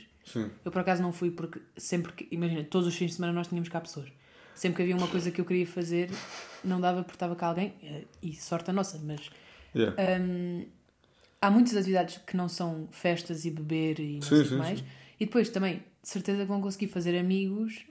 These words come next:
Speaker 1: Que são como vocês. Têm
Speaker 2: Não, e
Speaker 1: menos
Speaker 2: que são,
Speaker 1: gostos.
Speaker 2: e mesmo de cá.
Speaker 1: Sim.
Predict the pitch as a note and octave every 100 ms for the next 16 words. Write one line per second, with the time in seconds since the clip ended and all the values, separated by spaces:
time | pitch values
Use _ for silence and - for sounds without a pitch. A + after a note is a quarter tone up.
0 | - - - - A#2+ A2+ A2 G#2+ G2+ C3+
1 | - - C4+ A#3+ A3+ A3+ B3 C4 C4 -
2 | - G#3+ A3 B3 B3 B3 - E4 - -
3 | _ _ _ _ _ _ -